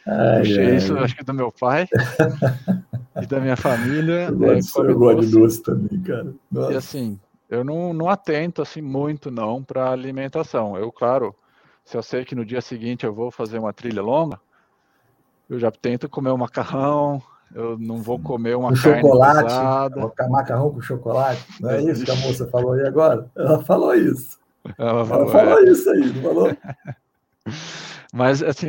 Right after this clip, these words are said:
Speaker 2: eu tenho uma consciência do que eu vou comer,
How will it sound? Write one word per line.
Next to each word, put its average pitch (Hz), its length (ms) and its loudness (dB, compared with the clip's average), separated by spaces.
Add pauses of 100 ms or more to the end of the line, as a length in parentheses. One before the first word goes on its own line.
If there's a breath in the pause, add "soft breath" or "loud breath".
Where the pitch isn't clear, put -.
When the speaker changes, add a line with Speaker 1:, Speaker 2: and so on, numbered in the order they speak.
Speaker 2:
eu 147 120 -6
tenho 196 180 -4
uma 202 60 0
consciência 190 840 -6
do 170 140 -12
que - 100 -10
eu 160 60 -2
vou 147 120 -6
comer, 160 440 -4